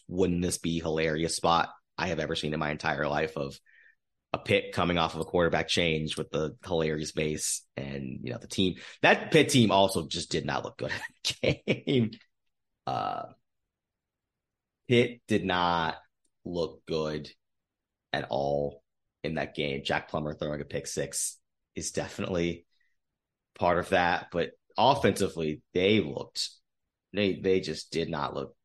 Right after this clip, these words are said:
good. It was the fact that Louisville, Louisville's offense has not been good really all year, and it was eventually gonna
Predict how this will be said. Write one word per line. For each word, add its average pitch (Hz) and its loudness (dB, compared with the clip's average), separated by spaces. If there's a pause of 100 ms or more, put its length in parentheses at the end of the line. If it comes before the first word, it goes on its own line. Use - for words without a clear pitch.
(140)
good. 92 4
It 78 -4
was 78 -6 (120)
the - -6
fact - -6
that 78 -8 (100)
Louisville, 82 -2 (340)
Louisville's 180 8
offense 117 6
has 95 4
not 85 2
been 82 -2
good 78 -2
really 71 -4
all - -2
year, 76 -4 (1120)
and 92 -2
it 92 0
was 92 2
eventually 87 0 (580)
gonna 107 4